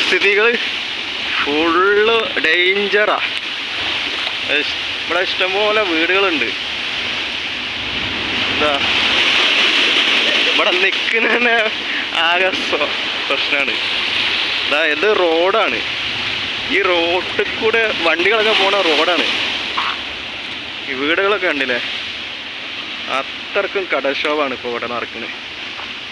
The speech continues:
ദാ കടല് ആ വി-,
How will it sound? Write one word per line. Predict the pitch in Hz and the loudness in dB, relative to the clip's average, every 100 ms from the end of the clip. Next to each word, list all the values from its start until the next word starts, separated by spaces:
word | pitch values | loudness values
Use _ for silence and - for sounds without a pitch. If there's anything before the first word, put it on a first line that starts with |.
| - - - - - - - - - - - - - - - - - - - - - - 131 | -12 -10 -10 -10 -10 -10 -10 -8 -8 -6 -6 -6 -6 -8 -8 -8 -8 -8 -8 -8 -6 -4 -2
ദാ | 143 143 127 | -2 -2 -2
കടല് | 135 139 170 170 - - - - - - - - - - - - - 135 | -2 0 -2 -2 -6 -10 -12 -12 -14 -12 -12 -12 -12 -12 -12 -8 -2 -2
ആ | 151 | -2
വി-, | 143 139 | -4 -8